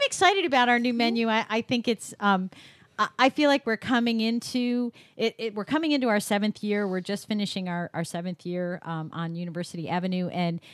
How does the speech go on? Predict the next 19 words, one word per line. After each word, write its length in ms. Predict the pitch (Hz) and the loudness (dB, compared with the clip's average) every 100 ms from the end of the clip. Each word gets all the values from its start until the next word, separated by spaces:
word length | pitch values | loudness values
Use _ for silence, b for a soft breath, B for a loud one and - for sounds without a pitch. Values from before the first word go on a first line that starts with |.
| b b b | b b b
um, 240 | - 202 180 | 2 2 2
you 140 | 233 | -2
talked 300 | 277 269 233 | 2 4 4
about 240 | 240 208 202 | 4 2 2
the 80 | 185 | 0
fact 340 | 202 185 - | 2 0 2
that, 280 | 190 185 - | 4 4 2
you 140 | 202 208 | -2 0
know, 100 | 185 | 2
we've 220 | 180 160 | 0 -2
evolved 460 | 165 254 262 240 | 0 4 6 4
and 100 | 202 | 0
we've 160 | 170 165 | -2 -4
changed. 600 | - 240 226 220 220 - | 0 2 2 0 -2 -4
And 320 | - 185 180 170 | 0 2 2 0
I, 160 | 196 - _ | -4 -4 _
I 120 | 233 | -2
think 260 | - 349 403 | 0 -2 -4
really 500 | 233 277 330 320 240 | 0 0 2 -2 -4